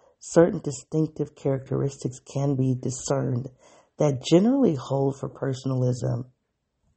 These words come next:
as such. That was one sentence. The next sentence, which is five lines, so bear with me, I'm gonna read that second sentence to you.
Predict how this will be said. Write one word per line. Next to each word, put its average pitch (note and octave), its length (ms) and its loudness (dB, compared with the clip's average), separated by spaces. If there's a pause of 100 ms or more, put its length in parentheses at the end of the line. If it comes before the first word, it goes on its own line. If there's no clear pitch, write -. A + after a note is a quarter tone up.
as B2 180 0 (140)
such. C3 420 -2 (460)
That C3+ 160 2
was B2+ 160 -2
one B2 240 6
sentence. - 580 -8 (640)
The C#3 80 -2
next D#3 380 2
sentence, D#3 460 2
which C3 260 -4
is B2+ 380 -2 (1080)
five C#3+ 440 6
lines, C3 580 2 (300)
so B2+ 180 0
bear A#2+ 240 4
with B2+ 160 4
me, A#2+ 100 -4
I'm B2 120 -2
gonna C3 160 -2
read C3 180 -2
that - 140 -4
second C3 340 -6
sentence - 360 -10
to - 120 -10
you. - 160 -8